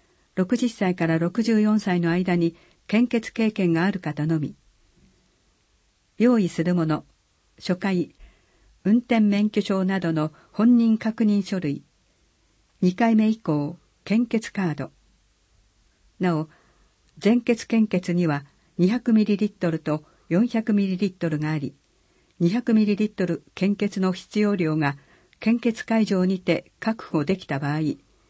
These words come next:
二百ミリリットル献血の受付を終了する場合があります。献血の必要量については、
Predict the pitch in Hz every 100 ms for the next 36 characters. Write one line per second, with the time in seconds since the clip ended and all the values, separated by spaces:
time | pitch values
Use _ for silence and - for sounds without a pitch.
0 | _ _ _ _ - 175 247 233 214 202
1 | 208 196 - 190 185 202 190 185 180 165
2 | 147 - 208 - 180 170 170 _ _ -
3 | 208 214 208 - 190 185 180 170 165 156
4 | 151 156 180 - _ _ _ _ _ _
5 | _ _ _ _ _ - 226 247 233 226
6 | 202 185 - 247 233 202 180 175 175 -
7 | 185 165 151 156